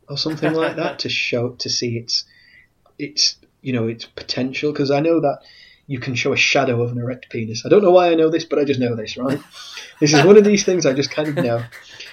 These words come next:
Speaker 2: What applications have you been making to <laughs> what bodies,
Speaker 1: <laughs> I mean,
Speaker 2: uh,
Speaker 1: look,
Speaker 2: for this?
Speaker 1: that's between me and my, uh, C V.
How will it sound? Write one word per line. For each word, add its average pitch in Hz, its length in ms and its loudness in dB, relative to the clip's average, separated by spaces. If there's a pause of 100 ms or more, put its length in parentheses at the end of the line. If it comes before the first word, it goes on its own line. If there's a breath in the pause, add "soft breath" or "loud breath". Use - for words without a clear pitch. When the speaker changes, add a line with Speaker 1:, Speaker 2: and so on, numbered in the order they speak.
(340 loud breath)
Speaker 2:
What 196 260 -2
applications 190 600 -6
have 139 100 -14
you 147 60 -6
been 147 100 -10
making 143 460 -10
to 170 200 -4
<laughs> 165 140 -8
what 151 280 -4
bodies, 127 380 -6 (200)
Speaker 1:
<laughs> 214 140 6
I 202 80 6
mean, 151 200 4
Speaker 2:
uh, - 20 4
Speaker 1:
look, 123 140 2
Speaker 2:
for 127 80 -8
this? 131 120 -12 (160 loud breath)
Speaker 1:
that's 143 160 4
between 156 380 2
me 143 180 4
and 135 160 0
my, 131 340 0
uh, 127 180 -2
C - 280 -4
V. 120 280 -4